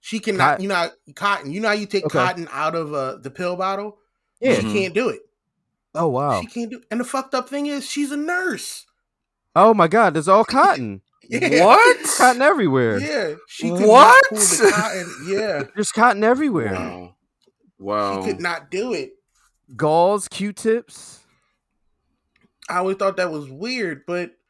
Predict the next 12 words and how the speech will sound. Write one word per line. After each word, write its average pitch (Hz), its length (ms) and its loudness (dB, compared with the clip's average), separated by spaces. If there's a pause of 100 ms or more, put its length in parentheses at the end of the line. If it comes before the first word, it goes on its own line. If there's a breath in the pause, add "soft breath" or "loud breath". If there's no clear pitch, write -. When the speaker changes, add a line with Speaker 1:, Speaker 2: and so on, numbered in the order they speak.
(180)
Speaker 3:
Life-saving 160 720 2
Speaker 1:
I've 202 160 0
seen 139 100 2
Speaker 3:
bandages 160 440 -4
and 127 240 -6
wraps. - 560 0
<laughs> - 40 -2 (1900 loud breath)
Wow. 98 540 -4
Speaker 1:
Yeah. 240 160 2
Speaker 3:
That's 247 320 -4 (300)
Speaker 2:
Oh, 190 160 -10
wow. 160 480 -6